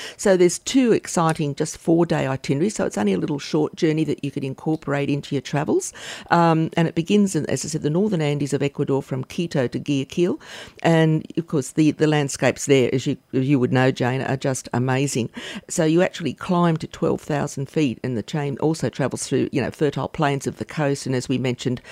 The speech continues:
the cloud forest that slowly clears before the imposing walls of those wonderful Andes mountains. So it's a, you can have a luxury experience or gold class, which offer a modern travel on modern electric diesel. It's a restored antique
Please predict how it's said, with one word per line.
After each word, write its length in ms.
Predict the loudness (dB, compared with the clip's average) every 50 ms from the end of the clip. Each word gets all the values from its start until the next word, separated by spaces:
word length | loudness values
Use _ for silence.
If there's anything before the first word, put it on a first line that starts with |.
| -18 -12 -8
the 80 | -8 -6
cloud 340 | -2 2 2 4 2 2 0
forest 360 | -2 0 2 2 2 0 -2
that 120 | -8 -8
slowly 480 | -8 -4 0 2 2 4 4 2 0 -2
clears 580 | -4 -4 -2 0 2 2 2 0 -2 -4 -10 -12 -14 -20 -20 -16 -10
before 340 | -6 -6 -2 0 2 2 2
the 100 | 2 2
imposing 580 | 0 0 0 0 2 2 2 2 2 0 0 2
walls 240 | 2 2 2 2 0
of 80 | 0 0
those 200 | 0 0 0 0
wonderful 440 | 0 -2 0 -2 -2 -4 -4 -4 -4 -2
Andes 440 | -2 -2 -2 -2 -4 -6 -6 -4
mountains. 500 | -4 -4 -2 -2 -4 -4 -4 -4 -4 -4
So 280 | -2 2 2 4 4 2 0 -4 -12 -10 -10 -12 -12 -16 _ -14 -8 -6
it's 180 | -2 2 6
a, 200 | 6 6 6 4 2 -4 -6 -2
you 100 | 0 2
can 100 | 2 4
have 140 | 2 2 2
a 20 |
luxury 440 | 0 0 0 -2 -2 0 2 2 2 2 -2
experience 580 | -4 -4 -4 -2 2 4 4 4 4 2 2
or 120 | 0 -2 0
gold 320 | 2 4 4 4 4 2 0
class, 380 | -2 -2 0 0 -2 -4 -4 -4
which 140 | -6 -6 -2 0
offer 320 | -2 0 0 0 -2 -2 -2 -6
a 100 | -6 -4
modern 360 | -4 -2 0 -2 -2 -2 -4 -8
travel 320 | -4 0 0 0 2 0
on 160 | 0 0 0
modern 400 | 0 2 2 2 2 0 0 0 -4 -10 -20 -20 -18 -8 -2
electric 440 | 0 0 0 0 -2 -4 -6 -2 2
diesel. 460 | 4 4 4 4 2 0 0 0 0
It's 200 | 0 0 0 0
a 60 | 0
restored 580 | 0 0 -2 -2 -2 2 4 4 4 4 4 2
antique 560 | 0 -2 -4 -4 -2 -2 0 -2 -2 -4 -12